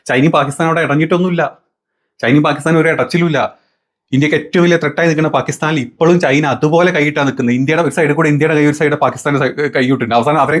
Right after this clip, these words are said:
ഇങ്ങനെ കട്ടിപ്പിക്കും, ഇന്ത്യയും പാകിസ്ഥാനും. എന്നിട്ട് ചൈന ഇങ്ങോട്ട് മാറി നിൽക്കും, ഒരു അമേരിക്കനെ കൂടെ അങ്ങ് പോകും. അതാണ് ഇവിടെ നടക്കാൻ പോകുന്നത്. അതറിയാണ്ടാണ് നമ്മളെ നാട്ടിലെ ഈ സംഘികൾ ഈ തുള്ള, തുള്ളം, തുള്ളാട്ടും ഒക്കെ ചാടുന്നത്. നിങ്ങൾ കണ്ടോ, ഇപ്പം നമ്മൾ അമേരിക്കയ്ക്ക് തെറ്റി,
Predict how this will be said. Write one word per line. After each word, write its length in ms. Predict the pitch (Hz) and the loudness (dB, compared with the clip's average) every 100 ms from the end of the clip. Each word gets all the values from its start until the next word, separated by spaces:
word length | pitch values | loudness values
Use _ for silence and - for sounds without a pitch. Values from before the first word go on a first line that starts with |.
| 160 | 0
ഇങ്ങനെ 180 | 156 165 160 | 2 2 0
കട്ടിപ്പിക്കും, 360 | 143 131 120 110 | -2 -4 -4 -4
ഇന്ത്യയും 220 | 120 131 123 | -4 -2 -2
പാകിസ്ഥാനും. 400 | 107 - 107 90 _ | -6 -8 -10 -10 _
എന്നിട്ട് 200 | - 156 | -2 0
ചൈന 140 | 151 | 2
ഇങ്ങോട്ട് 200 | 160 160 147 | 2 2 0
മാറി 140 | 127 | 0
നിൽക്കും, 200 | 127 113 127 | -2 -4 -2
ഒരു 80 | 147 | 0
അമേരിക്കനെ 320 | 135 135 143 131 | 0 0 -2 -2
കൂടെ 100 | 117 | -4
അങ്ങ് 120 | 110 | -6
പോകും. 120 | 95 90 _ _ _ _ _ _ - | -12 -18 _ _ _ _ _ _ -4
അതാണ് 360 | 139 160 151 160 | 0 2 2 0
ഇവിടെ 140 | 131 139 | 0 0
നടക്കാൻ 260 | 120 110 127 | 0 0 -2
പോകുന്നത്. 300 | 113 101 92 95 _ - | -4 -8 -10 -14 _ -4
അതറിയാണ്ടാണ് 580 | 165 185 156 165 165 147 120 | 0 2 0 0 0 -2 -2
നമ്മളെ 200 | 127 135 | -2 0
നാട്ടിലെ 280 | 127 131 139 - _ | -2 -4 -6 -8 _
ഈ 80 | 147 156 | -4 -2
സംഘികൾ 320 | 131 135 135 131 | 0 0 2 0
ഈ 20 | 131 | 2
തുള്ള, 180 | 123 127 127 | 2 2 0
തുള്ളം, 260 | 120 127 123 | 0 0 0
തുള്ളാട്ടും 320 | 117 120 120 120 | 0 2 0 -2
ഒക്കെ 160 | - | -4
ചാടുന്നത്. 440 | 147 123 101 95 92 - _ _ _ _ 165 | -4 -2 -4 -6 -10 -18 _ _ _ _ 0
നിങ്ങൾ 140 | 190 196 | 2 2
കണ്ടോ, 160 | 180 156 | 2 0
ഇപ്പം 140 | 147 | 0
നമ്മൾ 200 | 165 143 156 | 0 0 2
അമേരിക്കയ്ക്ക് 520 | 139 147 151 143 135 113 | 2 0 0 -2 -2 -4
തെറ്റി, 160 | 98 | -2